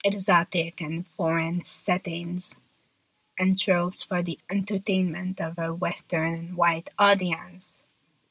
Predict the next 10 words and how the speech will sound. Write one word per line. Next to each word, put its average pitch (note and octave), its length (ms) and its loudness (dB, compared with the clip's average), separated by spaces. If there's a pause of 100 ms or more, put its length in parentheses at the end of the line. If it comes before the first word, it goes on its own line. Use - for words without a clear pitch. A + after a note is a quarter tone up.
(120)
Such - 360 -2
movies F#3+ 480 4
as F3 200 0 (100)
The F3 300 0 (460)
Thief G#3+ 320 4
of F#3+ 180 2
Baghdad F3+ 720 4
and F#3 240 -4
The F#3+ 80 -12
Sheikh F#3+ 560 2